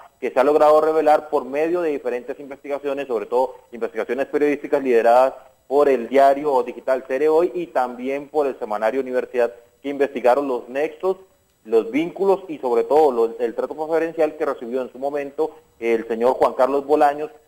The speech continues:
eh, en, por parte de gerentes o personas allegadas, eh, a, a altas gerencias en los bancos,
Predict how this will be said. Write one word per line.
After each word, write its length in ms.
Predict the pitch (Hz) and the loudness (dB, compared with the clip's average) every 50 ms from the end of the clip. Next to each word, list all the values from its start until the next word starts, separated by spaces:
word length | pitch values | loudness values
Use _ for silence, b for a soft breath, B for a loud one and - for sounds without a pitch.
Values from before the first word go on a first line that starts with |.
| _ _ _ | _ _ _
eh, 420 | - 107 107 104 101 98 87 - - | -10 -6 -4 -4 -4 -4 -6 -6 -8
en, 540 | - 113 110 107 104 98 95 95 92 92 - _ | -8 -8 -8 -8 -10 -12 -14 -16 -16 -20 -10 _
por 140 | 120 113 - | -8 -2 0
parte 300 | 120 117 113 - 120 110 | 0 0 2 0 -2 -2
de 100 | 110 98 | -2 -2
gerentes 560 | - 113 107 113 127 135 135 - - 165 - - - - | -2 0 0 2 2 0 -2 -4 -8 -8 -8 -10 -12 -12
o 100 | 131 127 | -12 -8
personas 400 | - 117 - - 123 139 135 147 | -6 -6 -6 -4 -4 -2 -2 -2
allegadas, 520 | 139 117 113 107 117 123 131 139 143 139 - - - - _ _ _ - | -4 -4 -2 2 4 4 4 4 2 0 -4 -12 -20 -20 _ _ _ -8
eh, 160 | 113 110 107 | -4 0 2
a, 320 | 101 95 95 92 90 90 | 2 2 2 2 0 0
a 320 | 85 - 107 101 95 98 101 | 0 0 2 4 4 4 4
altas 220 | 117 - - 143 | 2 0 -4 -4
gerencias 460 | - 165 147 143 139 135 - 117 117 143 | -2 0 0 0 -2 -2 -4 -6 -8 -6
en 80 | 123 | -10
los 120 | 110 98 98 | -12 -6 -4
bancos, 460 | 113 113 110 - - 123 110 101 | -4 -6 -4 -4 -4 -2 -2 -2